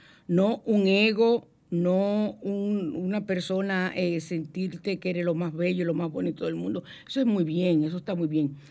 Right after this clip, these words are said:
pero nada de eso que sea enfermizo. Entonces, mientras tú haces eso contigo, vas a traer la persona que deseas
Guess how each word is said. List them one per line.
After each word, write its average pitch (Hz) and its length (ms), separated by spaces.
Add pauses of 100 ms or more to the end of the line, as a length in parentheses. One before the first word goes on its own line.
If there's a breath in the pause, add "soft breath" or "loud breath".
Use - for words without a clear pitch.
(100 loud breath)
pero 180 160
nada 180 300
de 190 80
eso 185 220
que 175 120
sea - 340
enfermizo. 151 920 (580 loud breath)
Entonces, 175 260
mientras 165 340
tú 240 200
haces 285 380
eso 247 320
contigo, 170 680 (320 soft breath)
vas 180 220
a 180 60
traer 170 440
la 202 160
persona 170 520 (200)
que 175 120
deseas 156 760